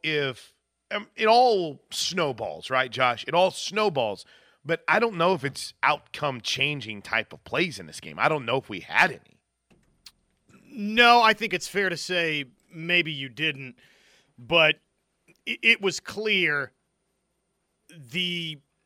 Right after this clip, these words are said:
Speaker 2: stage it felt like last night, at least initially, and we'll see. I mean, this could change in one day's time, but it did look and feel too big for Texas. And, and they had a golden opportunity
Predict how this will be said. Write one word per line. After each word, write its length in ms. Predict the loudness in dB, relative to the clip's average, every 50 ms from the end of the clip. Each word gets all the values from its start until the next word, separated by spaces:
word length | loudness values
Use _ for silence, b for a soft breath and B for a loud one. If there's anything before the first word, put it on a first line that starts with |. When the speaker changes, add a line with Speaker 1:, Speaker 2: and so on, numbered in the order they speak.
| _ _ _ _
Speaker 2:
stage 640 | -10 -8 -6 -6 0 6 8 8 8 8 4 2 0
it 200 | -2 -4 -4 -4
felt 300 | -6 -2 0 2 2 2
like 260 | 2 0 0 0 -2 -2
last 380 | -2 0 0 0 -2 -4 -8
night, 420 | -6 -6 -4 -4 -4 -4 -6 -8 _ _ _ _ _ _ _ _ _ _ _ _ _
at 160 | _ -8 -4 0
least 300 | 0 0 0 0 -4 -6
initially, 600 | -6 2 4 4 4 4 2 -2 0 0 0 0
and 120 | 0 -2
we'll 100 | -4 -6
see. 340 | -6 -6 -6 -4 -4 -4 -4 -4
I 80 | -6 -6
mean, 140 | -6 -6
this 160 | -6 -6 -6 -6
could 160 | -10 -10 -10
change 400 | -6 -4 -4 -4 -4 -4 -4 -4
in 340 | -4 -4 -4 -8 -10 -16 -18 _ _
one 300 | _ -6 -6 -6 -4 -2
day's 320 | -2 -2 -2 -2 -4 -10
time, 540 | -10 -6 -4 -2 0 0 0 -2 -4 -6 -12 _ _ _ _ _ _ _ _ _ _ _ _ _ _ _
but 300 | -18 -2 2 4 4 6
it 220 | 4 2 0 -2
did 280 | 2 4 4 4 4 0
look 300 | -2 0 0 0 0 -4
and 120 | -8 -8
feel 540 | -8 -6 -4 -2 0 0 0 0 -2 -4 -6 -10 _ _ _ _ _ _ _ _
too 240 | -10 -8 -8 -8 -6
big 260 | -2 -2 -2 -2 -2
for 140 | -8 -14 -14
Texas. 680 | -10 -8 -8 -8 -8 -10 -14 -18 -18 -18 -20 -20 -20 b b b b b b b b b b b
And, 140 | 0 2 2
and 100 | 4 4
they 140 | 6 6 8
had 180 | 8 8 8
a 60 | 6 4
golden 480 | 4 2 2 2 2 2 -2 -2 0
opportunity 960 | 2 2 2 2 0 -2 -2 -2 -4 -6 -6 -4 -4 -4 -4 -4 -6 -12 -16